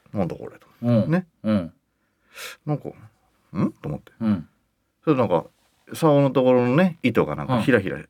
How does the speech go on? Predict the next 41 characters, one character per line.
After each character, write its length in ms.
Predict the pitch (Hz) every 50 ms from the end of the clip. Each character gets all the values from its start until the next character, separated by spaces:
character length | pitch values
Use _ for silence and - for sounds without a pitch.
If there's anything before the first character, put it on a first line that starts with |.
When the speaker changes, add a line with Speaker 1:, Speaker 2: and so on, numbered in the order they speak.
| _
Speaker 1:
し 100 | - -
て 120 | - 82 -
て 100 | - -
ね。 40 | -
Speaker 2:
う 40 | 131
ん。 80 | 147 147 - - _ _ _ _ - - _ - 202
Speaker 1:
「あ 20 | 330
れ？ 80 | 494 508 - _ _
こ 120 | - -
れ 20 | 117
な 100 | 127 135
ん 40 | 107
だ？」 100 | - 71
と 80 | - -
思 100 | 69 67
っ 20 |
た 80 | - 123
の 140 | 110 95 82
ね。 120 | 147 147 - _ _ _ _ _ _ _ _ _ _ _ _ _ _ _ _ _ _ _ _ _ _ _ _ _ -
Speaker 2:
う 80 | 87 87
ん。 40 |
Speaker 1:
ル 120 | 95 113 113
ア 40 | 107
ー 40 |
取 160 | 101 - 110 101
れ 40 |
て 60 | - -
た 80 | -
の。 60 | - - - - - 659 719 - - - - 392 - - 508 508 - 539 508 - - - - - - - - 427 - _ _ _ _ - - - _ - - _ - - - _ - - _ _ - - _ _ - - _ _ - - _ - _ _ _ -
Speaker 2:
勘 140 | - 143 123
弁 120 | 110 104
し 60 | 98
て 160 | - 113 165
く 100 | 147 156
れ 120 | 165 160 135
よ。 60 | 90
Speaker 1:
え、 20 |
一 40 | 78
投 140 | - 208 202
目 100 | 196 170
よ。 80 | - -